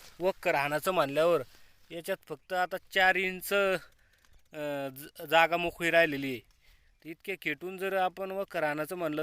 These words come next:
तर तुम्हाला सहज शंका पडली असेल का बाबा, या झाडाच्या मुळा ढिल्ल होईल. त्यासाठीच आपण, अ, हे जुगाड केलेलं आहे. हे बोळ्यामुळं काय होतं, ही पास आपली आतमध्ये आहे आणि त्याच्या बाहेर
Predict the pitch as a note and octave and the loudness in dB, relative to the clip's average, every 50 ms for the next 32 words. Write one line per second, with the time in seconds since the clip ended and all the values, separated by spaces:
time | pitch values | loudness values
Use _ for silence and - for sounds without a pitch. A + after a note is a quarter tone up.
0 | D3+ E3+ E3+ E3 F#3 F#3 F3+ E3+ D#3+ - F#3+ G#3 G#3 F#3+ E3+ - F3+ D#3 D3+ - | -6 -6 -8 -8 -6 -6 -6 -6 -6 -4 -2 -2 -2 -2 0 2 2 2 2 0
1 | F3+ D#3+ E3 F#3 F3+ F#3 F#3+ G3 F#3 - E3 D#3+ D#3 E3 D#3+ F3 F3 F3 F3+ E3 | -4 -6 -6 -6 -4 -2 0 0 0 0 -4 -6 -6 -6 -6 -6 -4 -2 -2 0
2 | C#3+ C#3+ C3+ C3+ C3+ C3+ D#3 D#3+ E3 F3 F#3 F3+ D#3+ D3 D3 D3 D#3+ D#3+ D3+ C3+ | 2 2 2 2 0 -2 -4 -4 -2 0 0 0 0 0 0 0 0 0 0 -2
3 | B2+ - - - - - - - - - C#4+ D4 - - - F3+ E3+ - F#3+ F3+ | -6 -12 -18 -20 -20 -20 -20 -20 -12 -6 -6 -6 -4 -2 -2 -2 -2 -2 -2 0
4 | G3+ G3 F#3+ F3+ F#3+ G#3 G3+ G3+ G3 G3 F#3+ F#3+ F#3+ F3+ - - - _ _ _ | 2 2 2 0 -2 -4 -2 0 0 0 0 0 -2 -6 -8 -16 -20 _ _ _
5 | _ _ _ _ _ _ _ _ _ _ _ _ _ - D3+ E3 D#3+ C3+ C3+ E3 | _ _ _ _ _ _ _ _ _ _ _ _ _ -10 -8 -8 -8 -8 -6 -2
6 | F3 G3+ G3+ G3 F3+ G3+ G#3 G#3 G3 E3+ E3+ F3 E3 C3+ A#2+ - - - - _ | 4 6 6 6 6 4 0 0 2 2 4 2 2 0 -2 -8 -20 -20 -20 _
7 | _ _ _ _ - D3+ D3+ C3 C#3 D#3+ F3 F3+ F#3+ G3 G3+ G3+ G#3 G#3 G#3 - | _ _ _ _ -12 -12 -12 -8 -2 2 4 6 6 6 4 4 2 0 0 2
8 | G#3 G3 F#3+ E3+ D#3 C#3+ - F#3 E3 D3+ D3 - - F3+ F#3 F3+ - G3+ F#3 F#3 | 2 2 2 2 0 -2 -4 -6 -6 -6 -4 2 4 6 6 6 6 4 2 4
9 | F#3+ G3+ G3+ F#3+ F#3+ F3+ F#3 G3+ G3 F#3 D#3 D3 C3+ B2 A2+ A2+ _ _ _ - | 4 2 4 4 4 2 2 0 0 0 2 0 -2 -2 -6 -12 _ _ _ -20
10 | _ _ _ _ D3 C#3+ C#3 C3 - - F3 F3 - G3+ F#3+ G#3 G3+ G3+ F3 E3 | _ _ _ _ -16 -14 -14 -12 -6 -6 -4 -2 -2 0 2 4 4 6 6 4